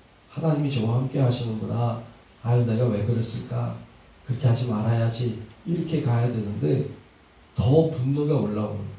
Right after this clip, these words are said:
"하나님이 저 사람과만 함께 하는구나." 싫은 거예요. 여러분, 이거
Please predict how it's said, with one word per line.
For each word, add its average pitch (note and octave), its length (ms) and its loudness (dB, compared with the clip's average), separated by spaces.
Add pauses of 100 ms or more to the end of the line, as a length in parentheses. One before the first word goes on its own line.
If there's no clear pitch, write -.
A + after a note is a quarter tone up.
(1300)
"하나님이 D#3 420 2
저 G2 180 0
사람과만 B2+ 640 2
함께 B2 280 -4
하는구나." A#2 840 -6
싫은 - 560 -6
거예요. B2+ 160 -6 (2000)
여러분, C#3+ 260 2
이거 C3 460 0